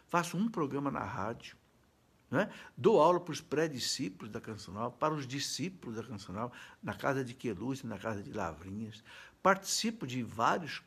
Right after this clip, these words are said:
conselhos na Canção Nova, sabe? Olha, seria até difícil eu arranjar tempo pra casar, pra ser sincero, né? Porque casar não é só a gente querer, não, tem que ter tempo também, né?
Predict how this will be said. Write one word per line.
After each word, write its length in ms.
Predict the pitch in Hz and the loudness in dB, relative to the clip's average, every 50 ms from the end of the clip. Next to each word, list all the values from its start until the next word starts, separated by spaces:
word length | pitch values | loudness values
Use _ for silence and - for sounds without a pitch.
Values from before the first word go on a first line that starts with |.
| _ - - - _ | _ -20 -20 -16 _
conselhos 760 | - 165 147 110 - - - - 151 156 170 180 196 175 165 | -4 -4 -4 -2 -4 -6 -6 -4 -2 -2 -2 -2 -2 -4 -6
na 100 | - 110 | -6 -8
Canção 380 | 110 - 113 104 95 - - 87 | -8 -8 -10 -10 -8 -10 -10 -10
Nova, 420 | 90 90 92 101 117 135 139 139 - _ _ _ _ _ _ _ - - _ - _ _ _ _ - | -8 -8 -6 -6 -6 -6 -8 -12 -18 _ _ _ _ _ _ _ -20 -20 _ -20 _ _ _ _ -6
sabe? 320 | - - 180 208 - - - - - - - - - - | 2 4 4 4 4 0 -8 -16 -20 -20 -20 -16 0 6
Olha, 360 | 151 202 226 214 - - - | 8 8 8 8 6 2 -2
seria 320 | - - 180 185 208 196 | 0 2 2 4 4 2
até 280 | 170 - - - 240 240 | 0 -2 2 4 4 4
difícil 840 | 190 175 156 - - - - - 190 233 226 - - - - 107 95 - - - - - - - - _ _ _ _ - | 4 0 -6 -8 -10 -12 -6 -2 -2 0 0 -2 -4 -4 -6 -8 -8 -12 -16 -20 -20 -20 -20 -20 -20 _ _ _ _ -2
eu 220 | 127 143 175 - - | 2 2 2 2 2
arranjar 360 | 165 143 160 156 156 180 165 | 2 0 0 0 -2 -2 -4
tempo 300 | 170 - 139 139 139 - | -2 -2 -2 -4 -2 -4
pra 100 | 160 151 | -6 -4
casar, 440 | - 185 208 208 180 131 117 117 - - | -4 -4 -2 0 -2 -2 -2 -6 -10 -12
pra 100 | - - | -10 -10
ser 140 | - - 151 | -8 -6 -8
sincero, 500 | - - - 262 - - - 123 107 - - - _ _ _ _ _ _ _ _ _ _ - | -6 -6 -6 -6 -6 -4 -6 -6 -6 -8 -12 -18 _ _ _ _ _ _ _ _ _ _ -2
né? 180 | 110 143 180 - - - - - _ - | -2 -2 -2 -2 -8 -16 -20 -20 _ -6
Porque 200 | 160 151 - 151 | -4 -4 -4 -2
casar 420 | - 175 160 127 107 123 120 131 | 2 2 2 2 2 2 2 2
não 180 | 151 165 175 190 | 2 2 2 2
é 100 | 208 214 | 0 0
só 160 | 208 - 240 | -2 -2 -2
a 80 | 214 214 | -2 -2
gente 120 | 233 226 | -2 -2
querer, 240 | - 240 226 226 208 | -2 0 0 0 0
não, 180 | 175 165 170 | 0 0 -2
tem 160 | 165 170 165 151 | -2 -4 -6 -4
que 80 | 147 | -2
ter 100 | - 214 | -2 -4
tempo 420 | 214 - - 254 262 285 285 - - | -4 -2 -2 0 0 0 -2 -6 -12
também, 360 | - - - - 190 208 233 | -20 -8 -2 0 0 2 2
né? 240 | 208 202 208 240 | 0 0 -2 -4